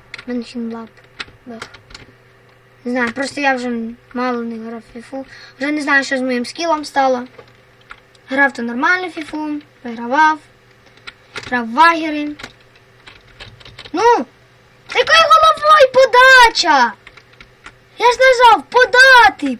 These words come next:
Подача! Якою головою? Ну, я просто зараз буду бігти. Крить, ніхто не крить, не хоче пас. Прикольно.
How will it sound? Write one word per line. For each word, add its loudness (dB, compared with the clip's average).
Подача! 2
Якою 6
головою? 2
Ну, -6
я 0
просто -8
зараз -4
буду -12
бігти. -10
Крить, 2
ніхто -8
не -6
крить, -12
не -10
хоче -12
пас. -8
Прикольно. 2